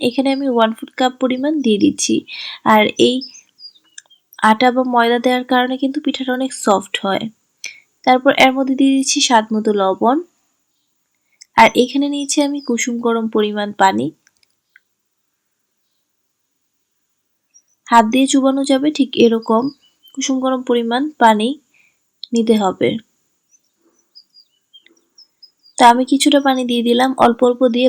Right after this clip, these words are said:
ভালো মতো মিশিয়ে নিব। একসাথে সম্পূর্ণ পানিটা দিতে যাবেন না, প্রথমে গোলাটাকে খুব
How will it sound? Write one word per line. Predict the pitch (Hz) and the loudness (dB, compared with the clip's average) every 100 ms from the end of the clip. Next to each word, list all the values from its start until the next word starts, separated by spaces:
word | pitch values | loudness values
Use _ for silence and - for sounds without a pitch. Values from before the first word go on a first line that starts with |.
| 240 | 2
ভালো | 226 214 | 0 2
মতো | 220 226 | -2 0
মিশিয়ে | 220 220 - 214 | 0 2 2 2
নিব। | 196 196 208 311 - _ _ - - - _ | 0 -2 0 0 -2 _ _ -20 -20 -20 _
একসাথে | - 247 294 285 | 0 2 2 2
সম্পূর্ণ | 285 277 240 254 247 | 2 0 0 -2 2
পানিটা | 233 220 226 | 2 2 0
দিতে | 220 220 | 0 0
যাবেন | 214 202 208 226 | 2 0 0 -2
না, | 262 | -4
প্রথমে | - 240 254 240 | -4 -4 -4 -6
গোলাটাকে | 240 233 226 226 233 | 2 2 2 -2 -4
খুব | 233 | -4